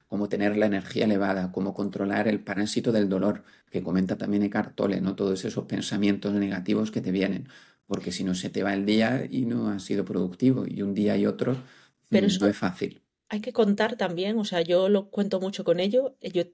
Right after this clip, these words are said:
Speaker 2: yo tengo días muy malos con el tema tanto a nivel
Speaker 1: Claro.
Speaker 2: mental, porque tú fíjate que es también, es lo que le digo a mucha gente, el que estudia y el que trabaja, mm, tiene un problema mayores,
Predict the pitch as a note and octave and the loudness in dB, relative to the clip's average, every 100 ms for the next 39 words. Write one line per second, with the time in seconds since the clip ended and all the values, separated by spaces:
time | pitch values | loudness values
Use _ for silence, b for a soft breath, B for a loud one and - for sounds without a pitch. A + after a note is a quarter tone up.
0 | - F#3 F#3 G3 G3+ G#3 A3 E3+ E3+ A3+ | -12 -6 -2 2 4 2 2 0 0 -2
1 | D#3+ - - F#3 F3+ F#3+ E3+ E3 F3 E3+ | -2 -6 0 2 4 2 2 0 0 2
2 | F3 G#2 B2+ A2+ - F4 C5+ - G#3 E3 | 4 6 4 4 -2 -2 -2 -4 -4 0
3 | D#3+ F#3 G#3 G#3 A#3 G#3 F3+ E3 F#3 E3+ | 0 2 2 2 0 0 0 0 0 -2
4 | - D#3 F3 F3+ F3 E3+ D3+ - G3+ G#3 | -6 -6 0 2 4 0 -4 0 2 2
5 | - b b b b _ G3 G3+ G#3 B3 | 0 b b b b _ -8 -6 -4 -4
6 | C#4 A#3 G#3 G3 B3+ - D#4 - - G#3+ | -2 -2 0 -2 -6 -8 -14 -14 -10 -6
7 | F#3+ F3+ E3+ D#3+ A3 A#3 C4 A3 A3 A3 | -4 -4 -8 -2 2 2 2 0 2 2
8 | A3+ F3 F3+ D3 - - - | 2 2 2 2 -4 -14 -16